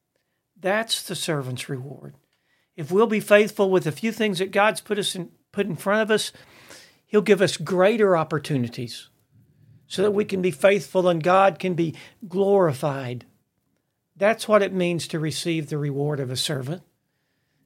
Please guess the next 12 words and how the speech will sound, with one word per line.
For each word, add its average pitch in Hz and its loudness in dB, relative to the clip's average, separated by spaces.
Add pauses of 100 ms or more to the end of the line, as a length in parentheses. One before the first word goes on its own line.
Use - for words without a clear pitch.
(140)
Be 190 0
able 202 4
to 190 4
hear 208 6
those 190 2
words, 185 2
"Well 190 2
done, 151 -2
good 147 -6
and 139 -4
faithful 139 -8
servant." 131 -10